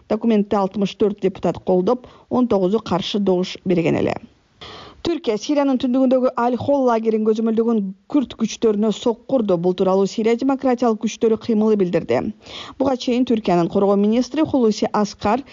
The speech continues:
Сирия менен Иракта үч жүздөй согушкер жок кылынганын маалымдаган.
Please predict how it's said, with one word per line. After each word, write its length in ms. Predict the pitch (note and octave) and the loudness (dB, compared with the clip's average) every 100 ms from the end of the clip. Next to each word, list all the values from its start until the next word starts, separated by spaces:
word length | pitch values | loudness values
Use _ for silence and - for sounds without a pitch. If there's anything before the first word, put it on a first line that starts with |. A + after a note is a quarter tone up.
| - - | -20 -20
Сирия 340 | - B3+ A#3 A3+ | 0 2 4 4
менен 240 | A3 G#3+ | 2 2
Иракта 380 | A3+ G3+ - A#3+ - | 0 0 0 -4 0
үч 220 | A#3 - | -2 0
жүздөй 240 | A3+ G#3 B3 | 0 2 2
согушкер 420 | A3 G3 - G#3 - | 2 0 0 -2 0
жок 280 | G3+ A#3+ A#3+ | 0 -2 0
кылынганын 480 | G#3+ G#3 F#3 F#3 F#3+ | 0 2 2 2 4
маалымдаган. 760 | F#3 G3 G#3 A3 A3 F#3+ A2+ | 4 2 4 4 2 0 -4